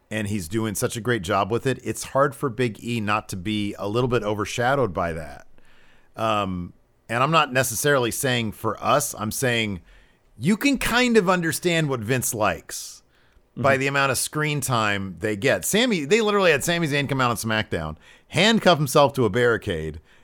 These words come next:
Speaker 1: and be in the background of every segment for the first thirty minutes.
Speaker 2: Mm-hmm.
Speaker 1: Vince likes him. Vince likes Billie Kay
Speaker 2: Mm-hmm.
Speaker 1: by how much she's just everywhere on SmackDown and tonight in the Rumble.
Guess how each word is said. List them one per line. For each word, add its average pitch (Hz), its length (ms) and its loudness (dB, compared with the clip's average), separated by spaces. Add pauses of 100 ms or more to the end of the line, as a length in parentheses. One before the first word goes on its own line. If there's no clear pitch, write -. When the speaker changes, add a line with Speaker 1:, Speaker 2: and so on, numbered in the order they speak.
(140)
Speaker 1:
and 131 200 0
be 165 100 6
in 170 80 4
the 139 80 2
background 131 520 2
of 104 60 -2
every 117 200 2
segment 107 360 0
for 101 80 -8
the 90 80 -6
first - 380 -2
thirty 98 220 2
minutes. - 500 -6 (460)
Speaker 2:
Mm-hmm. 87 160 -10 (120)
Speaker 1:
Vince 214 300 4
likes 165 320 2
him. 87 140 -6
Vince 214 240 2
likes 185 200 2
Billie 131 280 2
Kay - 500 -4 (460)
Speaker 2:
Mm-hmm. - 120 -8
Speaker 1:
by 127 200 4
how 170 260 0
much 165 240 4
she's 180 340 0
just 131 320 -4
everywhere 101 880 2 (480)
on 113 240 0
SmackDown 117 640 0
and 98 80 -4
tonight 104 300 0
in 104 80 -2
the 107 80 -2
Rumble. 139 480 0